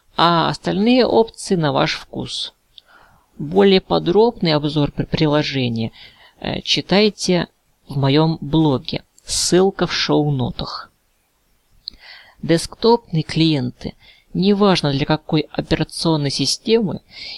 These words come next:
имеют ряд преимуществ перед веб-версиями. Ну, во-первых, они экономят трафик. Да, я понимаю, что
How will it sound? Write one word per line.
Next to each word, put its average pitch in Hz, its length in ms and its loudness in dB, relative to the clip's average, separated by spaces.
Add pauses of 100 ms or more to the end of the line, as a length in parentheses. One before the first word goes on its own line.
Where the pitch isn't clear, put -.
имеют 190 480 0
ряд 202 300 2
преимуществ 208 1080 0
перед 196 540 0
веб-версиями. 139 1200 -2 (800)
Ну, 147 140 -4
во-первых, 208 760 0 (100)
они 175 340 0
экономят 165 800 -2
трафик. - 720 -4 (920)
Да, - 240 2
я 170 100 4
понимаю, 196 540 4
что 143 480 0